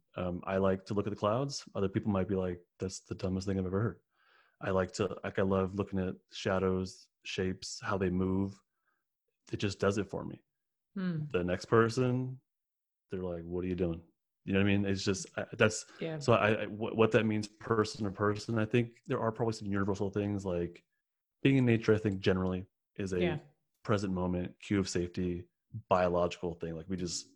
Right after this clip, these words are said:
Speaker 1: connect with nature, right? So I think there's probably some universal things, but, but I think there's also some really interesting subjective things that are different between nervous systems.
Speaker 2: Yeah, I like that you bring that up. And I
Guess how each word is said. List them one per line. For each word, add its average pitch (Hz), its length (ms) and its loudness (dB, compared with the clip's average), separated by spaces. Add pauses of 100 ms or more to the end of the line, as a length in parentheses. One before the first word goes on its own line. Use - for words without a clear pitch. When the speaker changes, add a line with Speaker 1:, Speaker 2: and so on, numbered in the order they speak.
(180)
Speaker 1:
connect 87 360 -4
with 90 120 -14
nature, - 280 -8
right? 82 220 -4 (1700)
So 113 120 8
I 107 40 8
think 110 200 6
there's 104 160 2
probably 135 300 2
some 120 160 -2
universal 98 360 2
things, 90 420 -4 (600)
but, 92 480 2 (560)
but 101 120 0
I 95 100 6
think 98 120 2
there's 98 60 -8
also 98 300 6
some 95 160 -4
really 95 220 -2
interesting 90 360 -8
subjective 90 520 -6
things - 340 -10 (880)
that 95 100 2
are 85 100 -2
different 87 440 -4 (180)
between 87 280 -4
nervous 85 280 -4
systems. - 520 -10 (1300)
Speaker 2:
Yeah, 226 160 4
I - 20 6
like 180 200 2
that - 100 0
you 190 100 2
bring 165 220 2
that 160 140 0
up. 175 180 6
And 175 100 4
I 180 160 2